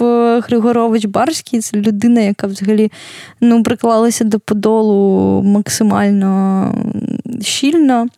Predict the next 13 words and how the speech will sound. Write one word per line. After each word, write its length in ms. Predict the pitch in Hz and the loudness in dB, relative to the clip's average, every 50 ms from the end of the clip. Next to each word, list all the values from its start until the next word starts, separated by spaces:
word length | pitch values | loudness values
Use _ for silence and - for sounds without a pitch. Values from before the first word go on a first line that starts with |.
| _ _ - - - - - - - - _ - | _ _ -20 -20 -20 -20 -20 -20 -20 -14 _ -4
Видатний 720 | 214 208 233 220 214 214 208 - - 214 220 233 254 254 | -2 0 0 2 0 0 0 0 0 2 2 4 4 2
бароковий 880 | 226 202 208 196 190 190 - - - - 208 214 220 202 202 196 196 - - | 2 2 2 2 2 0 -2 -4 -4 -2 0 0 2 2 2 0 0 -2 -2
архітектор. 920 | - 196 175 - - - 185 _ - - - - - - - - - - - _ _ _ _ _ _ _ _ - | -6 -6 -6 -8 -12 -16 -18 _ -14 -12 -12 -12 -12 -16 -16 -14 -14 -16 -16 _ _ _ _ _ _ _ _ -8
Отак. 440 | 208 208 - - - - - - - _ _ _ _ _ - | -8 -8 -6 -8 -12 -12 -14 -20 -20 _ _ _ _ _ 0
На 120 | 233 247 226 | 0 0 0
Покровській 500 | - 233 - 294 320 330 - - 311 269 | 0 0 0 0 0 0 -2 -4 -4 -2
вулиці 800 | 262 330 427 466 440 403 - - - 285 269 277 277 277 262 - _ - - | 0 2 2 2 2 2 0 -2 -6 -4 -2 0 0 0 0 -2 _ -4 0
із 260 | - 247 240 226 226 | 0 2 2 2 2
найцікавішого 1080 | 240 247 240 240 240 240 247 247 240 247 - 240 220 - 233 226 240 226 - - 226 214 | 2 4 4 4 4 4 4 2 2 0 -2 -4 -2 -2 0 0 0 0 -2 -2 -4 -4
для 140 | - 220 | -4 -4
мене 380 | 214 214 247 339 480 508 453 392 | -4 -4 -4 -6 -6 -4 -2 0
я 480 | 311 269 254 247 254 262 254 247 240 240 | 0 0 2 2 2 2 2 2 0 0
знайшла, 600 | 220 - 226 214 220 - - - 247 262 269 269 | 0 -2 -2 -2 -4 -4 -4 -2 0 0 0 -2